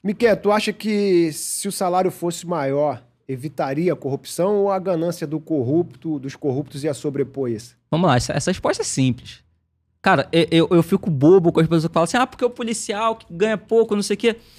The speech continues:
Speaker 2: Vamos lá, se fosse assim, deputado não roubava, o dono da
Speaker 1: Verdade,
Speaker 2: Odebrecht não, não
Speaker 1: verdade.
Speaker 2: entrava em esquema de corrupção, é, presi-,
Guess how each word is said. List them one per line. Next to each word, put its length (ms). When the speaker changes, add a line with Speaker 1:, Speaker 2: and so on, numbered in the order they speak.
Speaker 2:
Vamos 160
lá, 80
se 140
fosse 280
assim, 520
deputado 580
não 120
roubava, 680
o 200
dono 220
da 60
Speaker 1:
Verdade, 260
Speaker 2:
Odebrecht 360
não, 60
não 80
Speaker 1:
verdade. 240
Speaker 2:
entrava 200
em 20
esquema 260
de 80
corrupção, 800
é, 600
presi-, 360